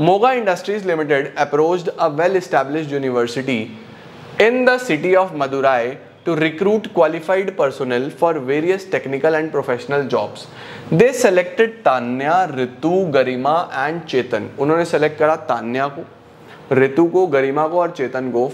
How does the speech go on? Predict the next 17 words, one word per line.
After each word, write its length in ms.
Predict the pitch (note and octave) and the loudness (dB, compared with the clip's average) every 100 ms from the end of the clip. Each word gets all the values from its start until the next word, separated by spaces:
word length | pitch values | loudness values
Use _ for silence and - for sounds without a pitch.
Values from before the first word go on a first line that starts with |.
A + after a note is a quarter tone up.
| F#3+ | 0
for 100 | F#3 | 0
various 320 | C#3 D3 E3+ | 0 0 0
vacancies 640 | E3+ B2 A#2 B2 B2+ D3+ C#3+ | 0 0 0 -2 -2 -2 -2
in 120 | B2+ | 2
the 160 | C3+ A#2 | 2 2
organization। 560 | A#2 A2+ A2+ A2 A2+ D3 - - - - - - | -2 -4 -2 -4 -4 -8 -10 -18 -20 -20 -18 -2
After 400 | E3+ G3+ - C4+ | 0 0 2 2
the 180 | C4 C4+ C4+ G#3 | 4 2 2 0
selection 440 | E3 D#3+ - A3+ | 0 0 0 0
and 160 | A#3 A3+ A3+ | 0 -2 -2
placement, 580 | D3+ C#3+ - E3+ C3 - | 0 0 -2 -2 -2 -6
सिलेक्शन 460 | - C3+ C3+ - | -2 0 0 0
हो 80 | D#3 | 0
गया, 140 | D3 D3+ | 2 0
प्लेसमेंट 460 | A#2+ B2+ C#3+ C#3 | -2 -4 -2 0
हो 80 | A#2+ | 2
गया, 180 | A2+ | 2